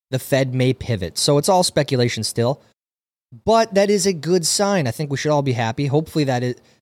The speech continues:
seven point seven is still very high. That's still not good. I mean, I think it was January we got,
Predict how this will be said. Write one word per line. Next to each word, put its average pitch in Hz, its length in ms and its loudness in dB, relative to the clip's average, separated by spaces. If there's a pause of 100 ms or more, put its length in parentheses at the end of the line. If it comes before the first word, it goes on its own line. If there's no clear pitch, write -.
(120)
seven 185 300 2
point 170 200 2
seven 156 220 0
is 120 80 -2
still 165 180 0
very 120 400 0
high. 98 320 -2
That's 110 140 -4
still 135 180 0
not 120 420 -4
good. 113 380 0 (600)
I 139 40 -4
mean, 139 260 2
I 143 80 2
think 151 160 -2
it 143 60 2
was 123 120 2
January 120 560 0
we 110 140 0
got, 110 240 0